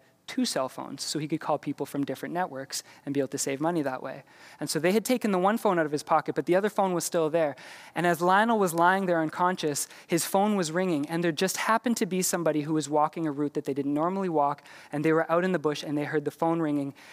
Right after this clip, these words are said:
and they searched, and they looked underneath the bush, and they found Lionel lying there, and they realized that he's still alive. And they dragged him out, and they took him home, and they nursed him back to health. A real-life Good Samaritan story.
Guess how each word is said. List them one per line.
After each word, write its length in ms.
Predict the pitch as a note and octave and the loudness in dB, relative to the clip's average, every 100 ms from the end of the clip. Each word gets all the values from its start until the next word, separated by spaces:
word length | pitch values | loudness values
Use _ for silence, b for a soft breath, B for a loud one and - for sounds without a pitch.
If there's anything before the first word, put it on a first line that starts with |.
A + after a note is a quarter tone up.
| B B | B B
and 140 | D3 | -4
they 80 | D3 | -4
searched, 460 | - E3+ E3 - - | -2 -2 -2 -6 -6
and 160 | D3+ | -4
they 80 | C#3+ | -2
looked 260 | C#3+ D#3 F3 | -2 -2 -2
underneath 600 | D#3+ D#3 D3 C#3+ - - | -2 0 0 -2 -6 -12
the 140 | D3+ | -8
bush, 340 | C3+ C#3 C#3 - | -4 -4 -6 -8
and 140 | - D3+ | -6 -6
they 80 | C#3 | -4
found 480 | - D3+ D3 C#3+ | -4 0 0 -2
Lionel 420 | C#3 C#3 C#3+ C#3+ C3+ | -4 -4 -2 -4 -4
lying 320 | C3+ C#3 C3+ | -6 -6 -8
there, 220 | C3 C3 B B B | -8 -12 B B B
and 100 | - | -6
they 60 | D3 | -4
realized 540 | C#3 D#3 D3+ C#3 C3+ | 2 2 2 2 -2
that 120 | C#3 C3+ | -6 -6
he's 200 | C#3 B2+ | -6 -6
still 280 | - C3+ | -4 -4
alive. 520 | C3 C3 C#3+ - C#3+ _ B B B B B | -2 -2 -2 -4 -14 _ B B B B B
And 100 | D3+ | 0
they 80 | C#3 | 0
dragged 360 | C3+ D3 D#3+ | 2 2 0
him 160 | F3+ D#3 | -2 0
out, 220 | C#3+ D3+ | 0 -2
and 140 | D3+ | -4
they 80 | C#3+ | -6
took 240 | C3+ D#3+ E3 | -4 -6 -6
him 120 | D#3+ | -6
home, 360 | - C#3 C#3 | -4 -4 -4
and 160 | G3 D#3 | -6 -4
they 120 | D3 | -2
nursed 340 | C#3+ C#3 C3+ - | -2 -4 -6 -6
him 100 | C#3 | -6
back 220 | C3 - | -6 -8
to 80 | C#3 | -8
health. 440 | - D3 C3+ - B B B | -4 -4 -4 -12 B B B
A 40 | C3 | -4
real-life 500 | C3+ C#3+ D3 C3+ - | 0 2 2 -2 -4
Good 180 | C#3+ C3+ | -6 -4
Samaritan 500 | D3+ C#3+ C3+ C#3+ C3+ | -4 -2 -4 -6 -8
story. 500 | - D3+ C#3+ C#3+ | -4 -2 -2 -2